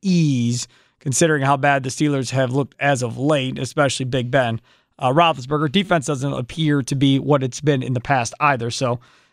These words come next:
you should be able to chalk that up, I would think, to a Green Bay victory, but you never know. It is the National Football League. The Chiefs all of a sudden are in last place in their division, so anything, uh, is possible. I saw this from Ian Hartitz, uh, who's on every Fantasy Football Friday on the Wendy's Big Show from one to one thirty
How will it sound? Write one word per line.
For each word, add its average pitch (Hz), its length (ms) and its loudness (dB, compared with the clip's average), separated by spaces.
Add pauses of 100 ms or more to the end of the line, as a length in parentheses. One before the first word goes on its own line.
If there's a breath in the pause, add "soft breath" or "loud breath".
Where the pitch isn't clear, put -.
(120)
you 233 80 2
should 220 120 2
be 254 60 6
able 208 120 4
to 170 100 0
chalk 196 200 2
that 185 180 4
up, 208 260 2
I 175 100 4
would 185 160 0
think, 202 320 0
to 185 120 2
a - 20 0
Green 196 160 2
Bay 202 140 4
victory, 202 280 0
but 170 240 2
you 175 80 4
never 156 200 2
know. 139 240 0
It 170 100 0
is 165 80 2
the 165 100 0
National 151 360 0
Football 139 380 2
League. 143 160 0
The 135 80 -2
Chiefs 147 300 0
all 139 140 4
of 127 60 -2
a 131 40 -2
sudden 131 380 2 (300 soft breath)
are 147 120 2
in 139 120 -2
last 151 340 2
place 160 240 2
in - 60 -10
their 147 100 0
division, 127 400 -2
so 151 240 0
anything, 139 560 2 (440)
uh, 135 160 0
is 151 140 -2
possible. 135 560 -2 (240 soft breath)
I 165 60 2
saw 202 200 4
this 202 160 4
from 196 200 -2
Ian 190 180 4
Hartitz, 160 540 2
uh, 156 180 4
who's 160 180 4
on 165 220 4
every 180 400 2 (100)
Fantasy 185 520 0
Football 160 380 4
Friday 180 380 2
on 170 120 2
the 160 80 2
Wendy's 151 340 4
Big 160 200 2
Show 165 140 2
from 147 180 -2
one 170 180 4
to 156 160 2
one 147 260 2
thirty 190 580 2